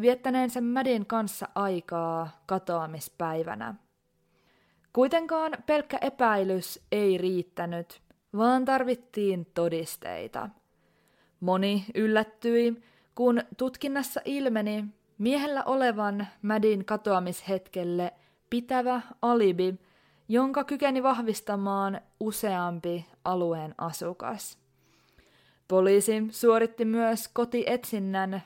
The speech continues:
miehen talossa, löytämättä mitään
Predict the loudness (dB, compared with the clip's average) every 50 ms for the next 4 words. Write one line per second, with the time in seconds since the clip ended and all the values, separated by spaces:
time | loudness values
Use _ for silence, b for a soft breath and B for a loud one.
0 | _ -6 -4 -2 0 0 0 -2 -4 -2 0 0 2 2 2 0 -2 -6 -8 -6
1 | -4 -4 -4 -6 b b b b b b b b b b b 0 4 4 4 4
2 | 4 0 -2 -4 -4 -4 -2 -2 -2 -2 -4 -6 -4 -4 -4 -4 -4 -2 0 0
3 | 0 0 0 -2